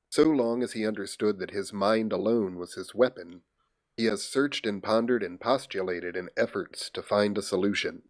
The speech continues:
Like a jigsaw puzzle spilled by a careless hand, the equations which would lead to a science of the mind and, above that, to a master science of the universe,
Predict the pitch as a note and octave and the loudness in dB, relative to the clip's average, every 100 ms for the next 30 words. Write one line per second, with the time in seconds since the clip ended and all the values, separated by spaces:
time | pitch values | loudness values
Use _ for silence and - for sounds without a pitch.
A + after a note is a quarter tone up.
0 | - C3 C3 - E3 C#3+ A#2+ G2 - G2 | 2 2 2 -2 -2 0 0 0 -2 -8
1 | F#2 G2 F#2 - A#2+ B2+ C3 G#2+ G2 E2+ | -6 -8 -8 -2 4 4 4 0 0 -2
2 | - B2 B2 A#2 - A#2 F#2+ E2+ D#2+ - | 2 4 6 2 0 0 0 -4 -10 -20
3 | _ _ _ _ G#2+ G2+ - E3+ D#3+ F#2+ | _ _ _ _ 2 2 6 6 6 0
4 | F2 - F#2+ F#2+ G2+ F2+ A2 C3+ C#3 G#2+ | -6 -6 -4 -2 -4 0 2 2 0 0
5 | G2+ - A#2 A#2+ C3 - G2 G2 G#2 A#2 | 0 2 4 4 2 0 -2 0 2 2
6 | G2 F2+ F#2 F2+ F2+ - - F2+ G#2 F#2 | 0 -2 -4 -4 -6 -4 -2 4 4 4
7 | F#2+ A2+ E2+ - - _ - _ - G#2 | 0 0 0 -6 -18 _ -20 _ -2 2
8 | F#2+ F2+ A2+ B2 - C#3 B2+ - A2 A2+ | 2 2 0 0 -2 0 0 2 2 4
9 | A#2 A2+ G#2 F#2 F#2 F2+ C3 A2 - E2 | 0 -2 -6 -6 -10 0 0 0 -2 -8
10 | - - - - | -10 -12 -12 -14